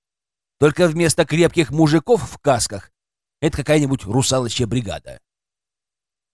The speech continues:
«Хочешь знать будущее?» Из-за занавески вышла женщина, чьи острые уши выдавали в ней эльфийку. Странно, вот уж не думала, что кто-нибудь из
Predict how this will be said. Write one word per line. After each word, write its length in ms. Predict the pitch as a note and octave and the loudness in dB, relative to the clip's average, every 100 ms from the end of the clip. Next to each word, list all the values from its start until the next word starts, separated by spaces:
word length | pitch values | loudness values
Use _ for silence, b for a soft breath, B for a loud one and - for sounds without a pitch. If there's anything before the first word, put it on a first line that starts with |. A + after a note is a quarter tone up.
| _ _ _ _ _ _ | _ _ _ _ _ _
«Хочешь 500 | G#2 A2+ - A#2 A#2 | 0 0 -2 -6 -6
знать 380 | A2 G#2+ A2 A2 | -6 -4 -4 -6
будущее?» 920 | G#2 G#2+ A2+ D3+ - - E3 E3+ E3 _ _ _ _ _ | -4 -4 -4 -12 -12 -10 -10 -10 -12 _ _ _ _ _
Из-за 420 | D3+ F3 D3 E3+ | 2 4 4 2
занавески 720 | F3 F3+ F3+ F3+ G3+ B3 - G#3 | 2 4 4 4 4 2 2 4
вышла 420 | F3+ D3+ - D#3 | 4 4 2 2
женщина, 600 | A#2+ G3 A3+ - G3+ F3 | 4 2 2 -2 0 0
чьи 240 | - E3+ - | -2 -6 -2
острые 460 | F3 - D#3 D#3+ - | -2 0 2 2 2
уши 320 | A3+ - G3 | -4 -2 0
выдавали 460 | D3 B2+ C3 D3+ | 0 2 2 2
в 80 | C#3+ | 0
ней 180 | A#2+ C3+ | 0 -4
эльфийку. 720 | C3+ B2 - F2+ E2 - D2+ _ _ _ _ _ _ _ _ _ _ _ _ | -2 -4 -4 -8 -8 -12 -18 _ _ _ _ _ _ _ _ _ _ _ _
Странно, 760 | - - G3+ F3+ E3+ F3 F3+ - _ | -12 0 4 4 2 -4 -6 -12 _
вот 280 | A#2+ C#3+ E3+ | 0 2 2
уж 220 | D#3 C#3 | 0 0
не 180 | D3+ E3 | 0 2
думала, 460 | B2 A#2+ A2+ A#2 | 2 0 0 -2
что 220 | G#2+ - | -2 -2
кто-нибудь 920 | A#2+ - D3+ A3 A3+ A3 F3 D3 D#3+ - | -4 0 4 4 2 -4 -4 0 0 0
из 200 | D3 C#3+ | -4 -4